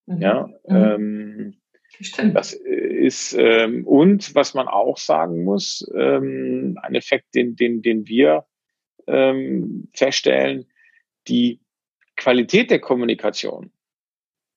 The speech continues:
Speaker 2: ähm, und die Strukturiertheit der Kommunikation ist deutlich besser.
Speaker 1: Mhm.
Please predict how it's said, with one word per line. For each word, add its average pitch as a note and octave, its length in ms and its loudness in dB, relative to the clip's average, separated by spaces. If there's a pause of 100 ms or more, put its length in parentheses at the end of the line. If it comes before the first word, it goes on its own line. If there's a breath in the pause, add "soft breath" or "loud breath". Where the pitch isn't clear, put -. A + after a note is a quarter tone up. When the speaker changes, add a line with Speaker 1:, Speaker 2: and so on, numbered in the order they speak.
(220)
Speaker 2:
ähm, A2 560 -2
und G#2 200 -10
die G#2+ 80 -4
Strukturiertheit D3 840 0
der A#2 80 -6
Kommunikation A2 720 -4
ist G#2 100 -8
deutlich G#2 360 2
besser. - 300 -4 (360)
Speaker 1:
Mhm. F#3 400 -2